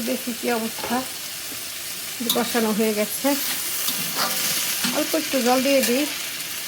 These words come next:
যাতে মশলাটা সব দিক থেকে মিশে, লবণ, ঝালটা। আর এই যে একটু খালি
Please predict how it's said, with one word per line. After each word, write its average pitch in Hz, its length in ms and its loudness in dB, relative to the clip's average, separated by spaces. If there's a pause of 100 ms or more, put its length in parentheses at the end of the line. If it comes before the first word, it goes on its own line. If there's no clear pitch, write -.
(2250)
যাতে 226 260 -2
মশলাটা 233 520 6
সব 220 160 6
দিক 196 120 -4 (100)
থেকে 214 220 0 (120)
মিশে, 233 320 4 (460)
লবণ, 202 300 0 (800)
ঝালটা। 202 340 2 (1400)
আর 220 140 0
এই 214 80 0
যে 220 100 2
একটু - 240 -2 (1300)
খালি 226 180 2